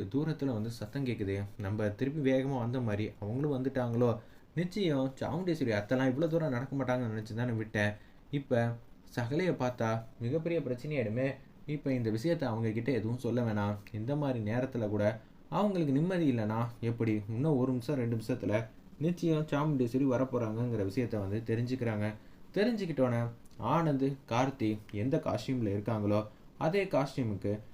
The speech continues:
நம்ம மயில் வாகனமும் already முன்னெச்சரிக்கையா ரெடி பண்ணிட்டாங்க போல இருக்கு. அவங்களும் டக்கு டக்குன்னு வந்து மாறிடுறாங்க. மாறிட்டு அப்படியே கார்த்தி பக்கத்துல வந்து நின்னுட்டு இருக்காங்க. அந்த இடத்துல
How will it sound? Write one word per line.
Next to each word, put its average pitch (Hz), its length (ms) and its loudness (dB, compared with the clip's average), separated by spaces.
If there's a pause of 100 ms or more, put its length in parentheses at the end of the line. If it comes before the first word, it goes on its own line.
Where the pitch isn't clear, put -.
(200)
நம்ம 196 200 0
மயில் 202 320 2
வாகனமும் 127 500 0 (160)
already 117 480 2 (260)
முன்னெச்சரிக்கையா 113 800 0 (400)
ரெடி 180 200 4
பண்ணிட்டாங்க 170 440 0
போல 135 180 8
இருக்கு. 113 220 2 (180)
அவங்களும் 147 380 0
டக்கு 127 180 -2
டக்குன்னு 131 300 -4
வந்து 123 140 -2
மாறிடுறாங்க. 113 640 0 (320)
மாறிட்டு 117 440 2 (400)
அப்படியே 180 420 2 (540)
கார்த்தி 165 320 2
பக்கத்துல 135 380 0
வந்து 123 180 2
நின்னுட்டு 147 340 0
இருக்காங்க. 117 320 0 (1080)
அந்த 160 240 2
இடத்துல 143 300 6